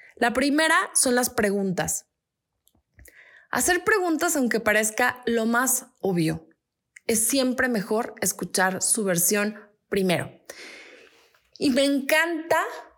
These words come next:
el primer ejemplo que hay en la Biblia al respecto, que es el ejemplo de Adán y Eva.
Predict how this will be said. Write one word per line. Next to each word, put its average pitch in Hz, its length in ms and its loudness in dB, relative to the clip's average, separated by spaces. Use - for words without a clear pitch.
el 240 180 0
primer 233 320 2
ejemplo 269 480 0
que 254 100 2
hay 202 100 2
en 214 80 -2
la 220 80 0
Biblia 185 240 0
al 202 80 0
respecto, 311 560 -2
que 214 80 -2
es 208 60 -2
el 269 100 0
ejemplo 247 360 -2
de 254 100 0
Adán 208 280 2
y 208 140 0
Eva. - 280 -2